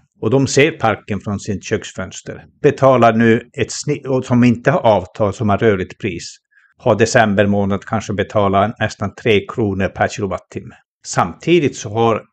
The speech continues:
elen från den här parken som de ser från fönstret, det är en utländsk investerare har investerat och byggt upp den, har intecknat produktionen. Produktionen går utomlands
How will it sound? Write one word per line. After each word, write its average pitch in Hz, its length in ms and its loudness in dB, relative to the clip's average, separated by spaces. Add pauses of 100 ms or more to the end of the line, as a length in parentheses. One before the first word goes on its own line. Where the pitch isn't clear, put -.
(200)
elen 117 360 4
från 104 220 -4
den 101 120 0
här 123 160 0
parken 104 520 -2
som 104 200 -6
de 101 160 -4
ser 185 240 2
från 101 260 -8
fönstret, - 540 -10 (600)
det 117 80 0
är 110 120 2
en 113 220 0
utländsk 120 560 0
investerare 107 680 4
har 104 320 2
investerat 101 800 0
och 107 200 -4
byggt 98 280 -2
upp - 220 -2
den, 107 240 2 (460)
har 113 260 2
intecknat 147 720 2
produktionen. 107 920 -2
Produktionen 131 640 0
går 135 280 0
utomlands 101 840 -2